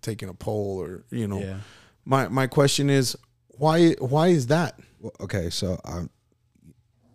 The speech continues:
Speaker 3: you, you've, uh, you've helped me with my, uh, skepticism, skepticism over the years. So where did that poll come from?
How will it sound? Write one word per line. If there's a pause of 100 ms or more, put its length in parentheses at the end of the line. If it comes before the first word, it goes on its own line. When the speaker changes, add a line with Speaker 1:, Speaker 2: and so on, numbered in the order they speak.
(800)
Speaker 3:
you, (100)
you've,
uh, (340)
you've
helped
me
with
my,
uh,
skepticism, (140)
skepticism
over
the
years.
So
where
did
that (140)
poll
come
from?